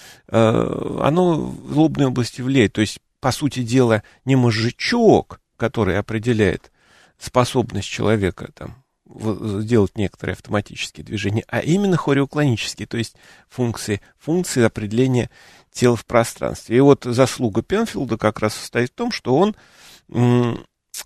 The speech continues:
э, решил провести такие эксперименты и допрашивал с пристрастием этих самых больных,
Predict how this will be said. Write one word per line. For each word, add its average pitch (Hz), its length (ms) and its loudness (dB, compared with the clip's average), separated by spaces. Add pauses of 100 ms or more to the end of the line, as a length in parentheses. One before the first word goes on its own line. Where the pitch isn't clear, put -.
(180)
э, 110 520 2
решил 190 380 2
провести 123 460 -6
такие 123 320 -2
эксперименты 131 640 -2
и - 20 -6
допрашивал - 580 0
с - 80 -8
пристрастием - 840 -4
этих - 240 -8
самых 87 440 -2 (560)
больных, 160 760 2